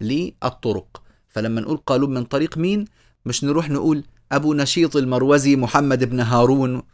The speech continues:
مش محتاج نقول الكلام ده. بنقول أبو نشيط فقط. ولما نتكلم عن ورش، من هو، ما هو طريقه؟ الأزرق فقط. هذا بالنسبة للشاطبي. نأتي إلى ابن كثير. ابن كثير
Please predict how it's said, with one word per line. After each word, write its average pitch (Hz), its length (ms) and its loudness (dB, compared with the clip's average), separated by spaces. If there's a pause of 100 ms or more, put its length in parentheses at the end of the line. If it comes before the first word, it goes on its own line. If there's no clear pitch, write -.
(200)
مش 113 160 -6
محتاج 117 340 -4
نقول 101 180 -4
الكلام 95 340 -10
ده. - 160 -18 (280)
بنقول 117 380 -2
أبو 135 280 -2
نشيط 98 640 -4
فقط. - 500 -8 (400)
ولما 123 320 0
نتكلم 156 540 0
عن 165 160 2
ورش، 175 480 0 (260)
من 131 160 -2
هو، 156 320 2
ما 156 140 2
هو 160 200 2
طريقه؟ 180 600 0 (200)
الأزرق 107 880 -4 (180)
فقط. - 540 -4 (120)
هذا 123 260 0
بالنسبة 113 420 -2
للشاطبي. 101 960 -6 (720)
نأتي 180 400 0
إلى 160 500 2
ابن 143 240 0
كثير. 107 500 -4 (680)
ابن 143 220 0
كثير 196 540 -2